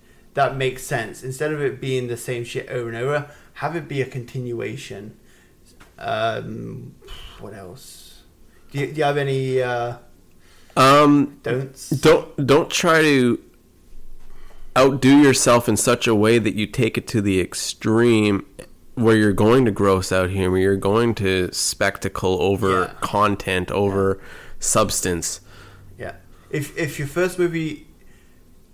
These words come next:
Speaker 1: didn't have shit, don't put shit in the sequel.
Speaker 2: Right.
Speaker 1: Uh,
Speaker 2: The audience doesn't want that. They didn't
Speaker 1: yeah.
Speaker 2: want that the first time.
Speaker 1: Yeah.
Speaker 2: They're not gonna want it the
Speaker 1: Uh,
Speaker 2: second
Speaker 1: don't
Speaker 2: time.
Speaker 1: go tropical.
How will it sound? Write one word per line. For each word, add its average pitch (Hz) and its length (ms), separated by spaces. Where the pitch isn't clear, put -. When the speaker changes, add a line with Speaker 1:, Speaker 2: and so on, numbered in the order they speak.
Speaker 1:
didn't 143 280
have 120 220
shit, - 520
don't 147 220
put 139 160
shit 139 200
in 120 60
the 120 80
sequel. 117 520
Speaker 2:
Right. 113 340
Speaker 1:
Uh, 117 220
Speaker 2:
The 120 80
audience 139 360
doesn't 131 300
want 120 260
that. 101 200
They 104 100
didn't 135 260
Speaker 1:
yeah. 131 40
Speaker 2:
want 131 220
that 127 200
the 113 80
first 107 320
time. 101 340
Speaker 1:
Yeah. 98 120
Speaker 2:
They're 95 140
not 101 220
gonna 95 180
want 92 220
it - 80
the - 80
Speaker 1:
Uh, - 40
Speaker 2:
second 135 140
Speaker 1:
don't 165 120
Speaker 2:
time. 180 80
Speaker 1:
go 175 60
tropical. 131 560